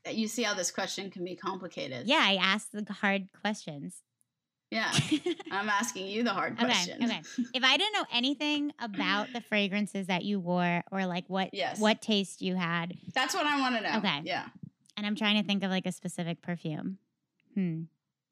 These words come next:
Speaker 1: She's in the hot seat now, folks.
Speaker 2: I think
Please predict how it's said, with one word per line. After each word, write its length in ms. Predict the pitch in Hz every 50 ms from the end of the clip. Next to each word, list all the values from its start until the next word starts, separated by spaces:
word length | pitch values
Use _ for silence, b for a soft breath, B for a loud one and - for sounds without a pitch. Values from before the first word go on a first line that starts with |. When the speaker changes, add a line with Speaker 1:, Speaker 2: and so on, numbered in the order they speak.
| _ - B B B B B
Speaker 1:
She's 220 | - 190 190 185
in 100 | 196 180
the 80 | 165 160
hot 280 | 190 180 175 - - -
seat 240 | - 165 147 -
now, 260 | - 156 165 156 143 -
folks. 360 | - 165 160 156 - - - -
Speaker 2:
I 200 | 208 214 240 226 - _
think 360 | - 240 240 247 269 285 311